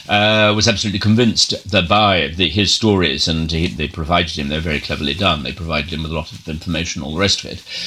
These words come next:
and he, w-, he in fact was ordered to pass on the information, um, giving the details of this attack, so that the Germans pinned all their strength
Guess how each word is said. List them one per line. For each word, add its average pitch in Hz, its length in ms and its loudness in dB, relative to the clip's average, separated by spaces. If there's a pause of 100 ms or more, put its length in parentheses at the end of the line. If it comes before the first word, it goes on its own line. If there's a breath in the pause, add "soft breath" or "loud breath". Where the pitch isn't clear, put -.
(120 loud breath)
and 117 340 0
he, 143 240 4
w-, 117 160 2
he 123 260 2
in 113 100 -2
fact 107 280 0
was - 280 -2
ordered 98 400 2
to - 100 -4
pass 101 260 2
on 98 160 2
the 95 60 2
information, 92 580 0 (360 loud breath)
um, 104 560 4
giving 101 440 2
the 101 100 0
details 98 420 2
of 85 80 -2
this 98 180 2
attack, - 480 -2 (800 loud breath)
so 131 440 4
that 101 460 2 (140)
the 92 160 0
Germans 101 460 2
pinned 117 440 2
all 95 220 2
their 85 420 4
strength - 640 -2